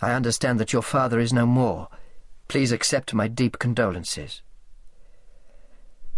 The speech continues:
But the fact of his death and certain circumstances in my own recent affairs make it necessary for me to speak to you as a matter of urgency. I can say no more at the moment than the three facts that, firstly,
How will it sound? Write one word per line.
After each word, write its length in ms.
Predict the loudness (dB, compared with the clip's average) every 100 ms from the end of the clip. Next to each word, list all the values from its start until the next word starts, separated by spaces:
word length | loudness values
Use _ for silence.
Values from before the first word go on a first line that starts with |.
| 6 6 4 -2 -6 -2
But 140 | 0
the 100 | 2
fact 280 | 2 2 2
of 60 | 2
his 180 | 2
death 440 | 4 2 2 -4 -10 -14 -4
and 120 | 0
certain 380 | 2 2 0 0
circumstances 840 | 2 2 0 0 0 0 0 0
in 120 | 4 4
my 200 | 4 4
own 200 | 4 4
recent 320 | 2 2 4
affairs 500 | 6 6 4 2 2
make 220 | 2 2
it 60 | 2
necessary 460 | 2 0 0 0
for 120 | 2
me 100 | 2
to 100 | 2
speak 300 | 0 0 -2
to 140 | 0 2
you 80 | 4
as 100 | 4
a 40 |
matter 260 | 4 4 2
of 100 | 2
urgency. 580 | 2 0 -2 -2 -4 -6 2 4 6 4 -2 -10 -14 -14 -16 -18 -20 -20 -20 -6
I 120 | -2 0
can 120 | 0
say 240 | 2 4
no 240 | 4 2 4
more 280 | 4 4
at 80 | 2
the 80 | 2
moment 520 | 4 4 4 4 0 -8 -16 -8 0
than 120 | 2
the 80 | 2
three 280 | 2 0
facts 460 | 2 0 -2 -2 -6
that, 180 | -6 -6
firstly, 580 | 0 2 2 -2 -4